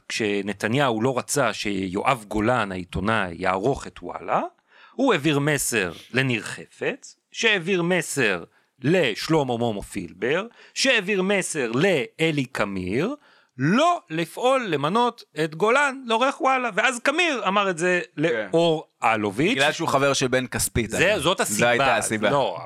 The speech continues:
Speaker 1: אבל,
Speaker 2: כן.
Speaker 1: אה, זאת הסיבה. בסדר, אבל, אבל אנחנו מדברים פה על הדינמיקה.
Speaker 2: כן.
Speaker 1: ובאמת הוטל וטו על
Speaker 2: כן.
Speaker 1: גולן.
Speaker 2: ו-, ו-, ואותו דבר ב-, ב-, במקרה עכשיו עם משרד התקשורת, רואים איך אל-, אה, השמילה, המשנה למנכ״ל, שולח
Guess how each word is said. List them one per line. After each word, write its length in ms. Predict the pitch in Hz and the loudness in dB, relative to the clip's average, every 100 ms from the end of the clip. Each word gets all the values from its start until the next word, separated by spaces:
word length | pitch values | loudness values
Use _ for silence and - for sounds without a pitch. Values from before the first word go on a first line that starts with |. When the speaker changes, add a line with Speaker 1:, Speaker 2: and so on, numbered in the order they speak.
| 123 | -10
Speaker 1:
אבל, 100 | 87 | -4
Speaker 2:
כן. 120 | 101 | -4
Speaker 1:
אה, 280 | 92 95 95 98 | -4 -8 -6 -6
זאת 240 | 98 170 | -6 -4
הסיבה. 320 | 160 139 113 - | -4 -4 -4 -2
בסדר, 480 | - 466 415 - 95 | 2 2 2 -2 -4
אבל, 240 | 104 131 127 | -2 -2 -2
אבל 300 | - 113 113 | -4 -2 0
אנחנו 200 | 117 117 | 0 -2
מדברים 280 | 120 120 147 | -2 -2 0
פה 100 | 151 | 2
על 80 | 180 | 0
הדינמיקה. 600 | 185 269 370 330 - 104 82 | 0 0 0 0 -4 -6 -4
Speaker 2:
כן. 240 | 120 98 90 | -4 -4 -2
Speaker 1:
ובאמת 440 | 170 262 349 381 | 2 2 0 -2
הוטל 320 | 175 196 247 226 117 | -2 0 0 -2 0
וטו 500 | 214 247 - 220 214 - | 0 0 0 0 0 -2
על 260 | 135 147 143 - | 0 0 -2 -4
Speaker 2:
כן. 100 | 120 | 0
Speaker 1:
גולן. 240 | 110 95 85 - _ | 2 2 -4 -16 _
Speaker 2:
ו-, 100 | 107 120 117 | 0 2 4
ו-, 360 | 123 120 123 110 | 2 2 0 -4
ואותו 1300 | 98 110 107 107 104 104 104 104 104 107 110 - 139 | -4 0 0 2 0 -2 -2 -2 -2 -4 -6 -4 0
דבר 340 | 196 269 123 | 2 2 0
ב-, 140 | 101 104 98 98 98 98 | -2 0 0 0 -2 -4
ב-, 80 | 98 98 98 | -2 -2 -2
במקרה 400 | 95 98 98 117 | -2 -2 -2 0
עכשיו 220 | 120 190 | 0 0
עם 100 | 143 | 0
משרד 220 | 107 123 139 | 0 0 -2
התקשורת, 460 | 170 - 294 180 | -2 -2 0 0
רואים 260 | 139 165 160 | -2 -2 -2
איך 160 | - | -2
אל-, 200 | 113 147 | -2 -4
אה, 440 | 135 110 107 101 101 | -2 0 2 4 2
השמילה, 460 | 98 - 175 165 | 0 -2 0 2
המשנה 300 | 107 104 139 | 0 -2 -2
למנכ״ל, 460 | 143 151 165 - 220 | 0 0 -2 0 0
שולח 500 | - 139 170 139 - | 0 2 2 2 -6